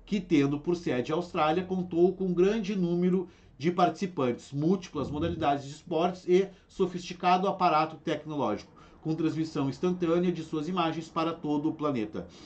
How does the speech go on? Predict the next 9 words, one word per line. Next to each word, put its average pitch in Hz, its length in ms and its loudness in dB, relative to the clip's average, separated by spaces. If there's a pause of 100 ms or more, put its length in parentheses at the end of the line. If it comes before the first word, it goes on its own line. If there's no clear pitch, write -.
(360)
Em 185 120 2
relação 160 440 2
a 120 120 2
esses 156 240 -4
Jogos 165 560 0 (260)
Olímpicos, 185 640 0
julgue 175 560 -2
o 170 160 2
item 156 440 -2